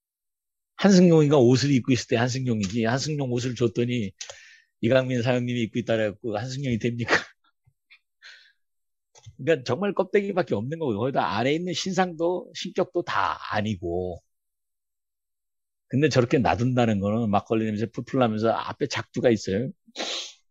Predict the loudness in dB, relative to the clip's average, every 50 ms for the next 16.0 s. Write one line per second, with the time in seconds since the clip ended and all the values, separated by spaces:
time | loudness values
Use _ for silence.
0 | _ _ _ _ _ _ _ _ -2 0 0 0 0 0 2 4 4 4 6 4
1 | 4 4 4 2 4 4 4 4 4 2 0 0 0 -2 -4 -6 -6 -4 -4 -4
2 | -4 -4 -2 0 0 2 2 2 0 2 2 2 4 2 0 0 -2 -4 -4 -4
3 | -8 -2 0 0 0 0 -2 -2 -2 0 2 2 2 2 2 2 2 2 2 2
4 | 2 2 2 2 0 0 0 -2 -4 -6 -6 -6 -6 -8 -10 -12 -18 _ _ _
5 | _ _ _ _ _ _ _ _ -6 -2 0 2 2 4 4 4 2 4 2 2
6 | 2 4 2 2 -2 -4 -6 -6 -6 -8 -8 -6 -4 -2 0 2 2 4 4 4
7 | 4 4 2 -2 -2 0 2 2 2 2 2 2 4 4 4 4 2 -2 -4 -4
8 | -6 -2 0 2 2 2 2 -2 _ _ _ _ _ _ -12 -12 -12 -14 _ _
9 | _ _ _ _ _ _ _ _ _ _ _ _ _ _ _ _ _ _ _ _
10 | _ _ _ _ _ _ -20 _ _ _ _ _ _ _ _ _ _ _ _ _
11 | _ _ _ _ _ _ _ _ _ -8 -4 0 2 2 2 4 4 2 2 2
12 | -2 -2 -4 -6 -4 -2 -4 -2 -2 -2 -2 0 0 0 -2 -4 -2 -4 -4 -4
13 | -4 -8 -6 -6 -6 -4 -2 -2 -2 -2 -2 -2 -2 -4 -4 -2 -2 -4 -4 -4
14 | -4 -4 -4 -6 -8 -10 -12 -6 -4 -2 0 2 2 0 0 -4 -6 -2 -2 0
15 | 0 0 -4 -8 -6 -6 -4 0 0 2 0 0 -2 -2 -2 -2 -2 -2 -4 -8